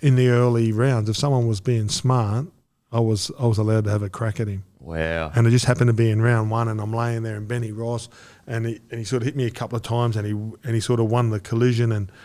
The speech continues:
Speaker 2: Mm.
Speaker 1: and then I'm laying on my back, and he's gone, "Ah," and I've chopped his hand really hard. And I thought, "Oh, well, this," so then I grabbed him. He's going, "Go away."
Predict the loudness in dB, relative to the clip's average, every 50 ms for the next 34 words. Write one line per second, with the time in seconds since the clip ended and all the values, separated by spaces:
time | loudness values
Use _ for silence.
0 | -12 -8 -8 -6 -6 -8 -10 -12 _ _ _ _ -4 0 2 2 4 4 4 4
1 | 4 2 2 0 -2 -4 -2 -2 0 2 2 2 2 0 0 0 -2 -2 -2 -4
2 | -6 -10 -10 -12 -14 -16 _ _ -6 -6 -6 -6 -8 -10 -10 -12 -12 -14 -14 -12
3 | -12 -14 -16 -14 -8 -8 -8 -8 -6 -10 -10 -10 -10 -10 -10 -10 -10 -10 -10 -10
4 | -10 -10 -8 -8 -10 -10 -10 -10 -10 -10 -10 -10 -10 -12 -12 -10 -8 -8 -6 -6
5 | -6 -6 -8 -8 -12 -10 -8 -4 -2 -2 -2 -2 -4 -6 -4 -2 -2 -2 -2 -4
6 | -8 -12 -14 -20 -20 _ _ _ _ _ _ _ _ 0 2 2 2 2 2 2
7 | 2 2 2 0 -2 -4 -4 -6